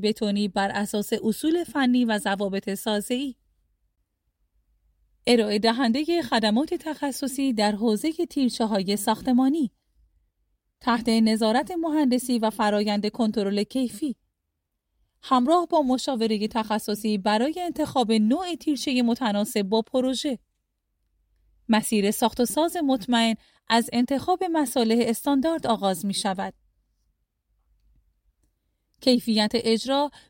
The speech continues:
گامی اساسی در افزایش ایمنی و دوام سازه.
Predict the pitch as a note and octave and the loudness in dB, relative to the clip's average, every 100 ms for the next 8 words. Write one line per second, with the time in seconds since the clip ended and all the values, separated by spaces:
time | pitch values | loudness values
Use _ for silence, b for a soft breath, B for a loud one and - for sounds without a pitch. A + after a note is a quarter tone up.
0 | _ A3+ D4 F4 F#4 D4+ C#4 D#4 C4+ E4+ | _ 0 0 0 -6 -6 -4 -2 -2 -2
1 | B3 G3 - A3+ - G#3 F#3+ A3+ A#3+ A3 | -2 -4 -4 -6 -2 -4 -2 -4 -4 0
2 | G#3+ G#3 G3 G3 G#3 G3+ G3 G3 F#3+ G3 | 0 2 0 0 -2 0 0 0 -2 -2
3 | - G3 G#3+ G3+ | 0 -2 -2 -6